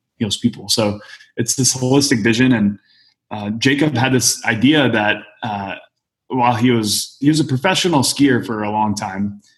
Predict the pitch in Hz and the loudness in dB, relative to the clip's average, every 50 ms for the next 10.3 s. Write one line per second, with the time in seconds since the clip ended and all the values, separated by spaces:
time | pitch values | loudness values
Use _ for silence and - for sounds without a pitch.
0 | _ _ _ _ 135 139 143 139 131 127 - 120 104 98 113 107 110 107 110 104 | _ _ _ _ 2 2 4 4 2 0 0 -2 0 0 0 0 2 0 0 -2
1 | 98 107 107 98 92 107 101 101 104 101 - - - - - - - - - _ | -2 -2 -4 -2 0 -2 -2 -2 -2 -2 -2 -4 -4 -6 -12 -20 -20 -20 -20 _
2 | _ 113 110 117 117 113 - - - - 156 185 190 - - - 127 117 107 117 | _ -4 0 0 2 0 0 -2 -2 0 0 0 0 0 2 2 2 2 2 2
3 | 110 117 120 120 - - - - - - 120 117 110 110 117 120 120 107 - - | 2 2 2 2 2 0 -2 -2 -2 0 2 2 2 2 0 0 0 0 -2 -2
4 | - 131 123 113 113 113 107 107 107 107 110 110 117 110 110 117 - - - 120 | 0 2 2 2 2 2 2 2 2 2 2 2 2 0 0 -2 -4 -4 -2 -2
5 | 117 110 107 104 - 113 110 104 110 110 107 107 104 107 107 - 123 123 123 - | -2 -2 -4 -6 -6 -6 -4 -4 -4 -2 -2 -4 -4 -6 -8 -4 -4 -2 -2 -2
6 | - 98 92 92 98 107 104 _ _ - - _ _ _ _ - 107 107 101 101 | -6 -6 -8 -8 -8 -10 -10 _ _ -20 -20 _ _ _ _ -6 -4 -4 -4 -4
7 | - 110 120 143 143 139 120 110 123 127 123 123 123 110 107 101 - - 117 117 | -6 0 2 4 4 4 4 2 2 0 2 0 -2 -4 -4 -6 -2 0 0 2
8 | 110 104 101 98 95 - 110 110 110 113 107 - - - 123 120 117 - 117 113 | 2 2 0 0 -2 0 0 0 0 0 -2 -4 0 2 2 2 2 2 -2 -2
9 | - - 107 - 113 110 101 - - - 113 110 104 98 98 98 98 98 - 110 | -2 -2 -4 -4 -4 -4 -4 -4 -4 -2 -2 0 0 0 -2 -2 -4 -6 -8 -10
10 | 101 101 117 110 110 110 | -4 -2 -2 -2 -2 -4